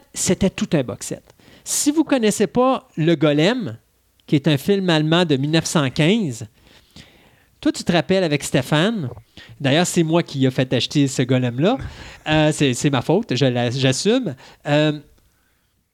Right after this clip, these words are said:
le golem est un, mon Dieu, c'est dans la, dans la légende allemande, c'est un personnage mythique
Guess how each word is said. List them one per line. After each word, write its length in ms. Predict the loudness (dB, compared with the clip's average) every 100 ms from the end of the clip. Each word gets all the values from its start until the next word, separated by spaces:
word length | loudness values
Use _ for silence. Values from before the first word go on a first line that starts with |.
| _ _
le 140 | -2 0
golem 360 | 2 2 2
est 180 | 2 2
un, 440 | 2 4 2 0 -4 -14 -18 -12 -10 -10 -10 -4
mon 160 | -2
Dieu, 180 | 2 2
c'est 200 | 2 0
dans 200 | 0 0
la, 120 | 2 0
dans 560 | -2 -2 -2 0 0
la 420 | 0 0 0 -2
légende 460 | -2 0 0 0 0
allemande, 580 | 0 0 0 0 -2 -6
c'est 680 | -8 -10 -2 0 0 0 0
un 420 | 2 2 0 -2
personnage 640 | -4 -4 0 0 0 0
mythique 500 | -2 -2 -2 -4 -6